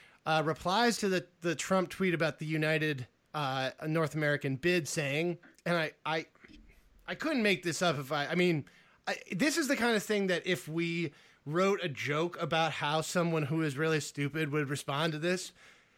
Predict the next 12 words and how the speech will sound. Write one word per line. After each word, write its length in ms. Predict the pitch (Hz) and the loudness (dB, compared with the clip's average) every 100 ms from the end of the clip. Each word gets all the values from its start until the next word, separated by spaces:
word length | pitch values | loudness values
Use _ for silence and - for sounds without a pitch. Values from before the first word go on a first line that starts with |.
| - | -2
Like, 320 | 175 165 - - | 2 2 -2 -6
this 260 | 131 196 190 | 2 2 4
is 220 | 175 139 | 2 2
what 160 | 151 | -2
they 100 | 147 | 0
would 140 | 135 127 | -2 -2
say. 160 | 139 | -2
So 260 | 123 190 139 | 0 2 2
the 120 | 135 | -2
quote 260 | - 226 208 | 0 2 6
is, 220 | 180 139 - - | 4 2 -6 2
quote, 300 | 254 220 | 2 2